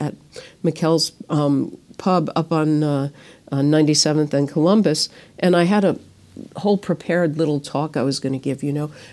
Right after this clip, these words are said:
"Now, this tune is from, you know, nineteen thirties." I had this whole thing. And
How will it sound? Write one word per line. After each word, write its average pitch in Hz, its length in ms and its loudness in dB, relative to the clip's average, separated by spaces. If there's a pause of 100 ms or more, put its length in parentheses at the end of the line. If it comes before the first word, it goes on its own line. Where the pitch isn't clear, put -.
"Now, 160 240 -2
this 202 260 0
tune 185 360 0
is - 180 -2
from, 139 420 -4
you 151 140 -6
know, - 160 -8
nineteen 175 480 -4
thirties." 180 400 -2 (400)
I 180 120 2
had 190 180 4
this 180 160 0
whole 180 160 0
thing. 170 300 -2
And 175 260 0